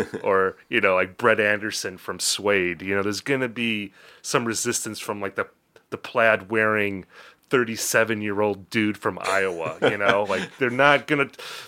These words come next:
Speaker 2: a lot of those guys aren't gonna embrace that, but Oasis, I think, was more palatable to people like that.
Speaker 1: Wait, what was the guy, Hugh from Pulaski or <laughs> something like that?
Speaker 2: <laughs>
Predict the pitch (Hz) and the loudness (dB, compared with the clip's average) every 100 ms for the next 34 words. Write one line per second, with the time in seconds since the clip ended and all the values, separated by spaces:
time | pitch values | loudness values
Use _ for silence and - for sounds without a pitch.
0 | - 135 143 156 156 139 139 135 131 127 | -2 2 6 6 4 4 4 4 0 0
1 | 110 104 113 117 - 95 110 113 127 123 | 0 0 0 0 0 0 2 2 2 0
2 | 120 110 107 107 107 95 - 101 98 95 | -2 -4 -4 -4 -4 -4 -2 -2 -2 -6
3 | 85 82 - 92 82 82 - 90 85 - | -14 -16 -18 -16 -14 -14 -12 -12 -12 -16
4 | _ 104 98 104 107 107 98 92 90 80 | _ 2 4 6 6 4 0 2 4 4
5 | - 95 95 98 87 98 82 80 85 - | -2 -8 -4 -2 -2 -2 0 2 2 -2
6 | 98 95 92 - 113 - 226 - - 110 | -6 -4 -2 -2 2 4 4 2 4 4
7 | 95 - _ _ 170 147 123 | 2 -4 _ _ -2 -2 -4